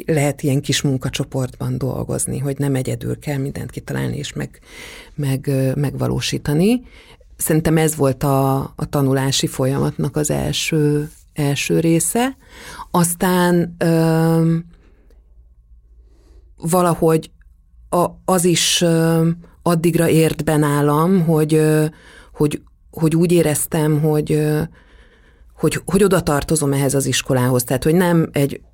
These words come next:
munkahelyre megyek be, és csinálom meg a, az óráimat, hanem, ö,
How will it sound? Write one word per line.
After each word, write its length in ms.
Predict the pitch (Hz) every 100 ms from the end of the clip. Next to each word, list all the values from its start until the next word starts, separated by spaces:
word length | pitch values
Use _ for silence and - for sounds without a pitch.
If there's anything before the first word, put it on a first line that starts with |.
| -
munkahelyre 580 | 165 156 151 147 139
megyek 320 | 143 143 139 139
be, 140 | 147
és 160 | 139 -
csinálom 400 | - 143 131 139
meg 180 | 135
a, 300 | 135 127 120 117
az 180 | 139 -
óráimat, 560 | 139 143 190 240 240
hanem, 400 | - 160 151 147 - - - -
ö, 240 | 143 139